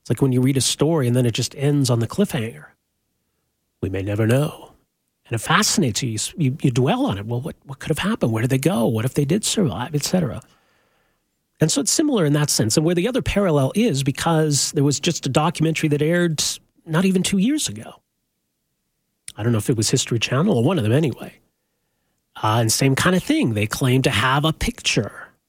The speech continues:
a picture of two of these escapees years later in Brazil, of all places, alive and well.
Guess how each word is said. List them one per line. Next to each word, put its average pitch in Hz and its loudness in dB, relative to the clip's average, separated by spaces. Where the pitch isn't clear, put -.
a - -2
picture 147 0
of 131 -2
two 127 2
of 139 0
these 135 2
escapees 151 0
years 123 2
later 127 2
in 127 2
Brazil, 139 2
of 101 -2
all 98 0
places, - -6
alive 127 2
and 147 2
well. 190 -4